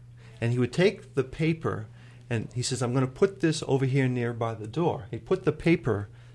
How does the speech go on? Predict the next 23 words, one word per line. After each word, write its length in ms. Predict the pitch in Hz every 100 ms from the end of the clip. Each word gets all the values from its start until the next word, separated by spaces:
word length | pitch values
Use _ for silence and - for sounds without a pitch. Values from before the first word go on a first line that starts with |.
| -
down 320 | 120 135 165
by 160 | 156 147
the 100 | 147
door 400 | 143 120 107 107 - -
that 160 | 110
had 180 | 113 110
the 80 | 104
whole 180 | 123 156
history. 480 | 143 120 - 104 101 - - - - -
He 60 | -
says, 260 | - 117 - - -
"Okay, 220 | - 107
I'm 100 | 107
gonna 80 | 110 117
leave 160 | 147
this 180 | 151 151
over 160 | 131 123
here. 240 | 123 117 - - -
Now 200 | 113 120
let's 200 | 104 -
get 200 | 104 -
to 80 |
work." 360 | 107 - -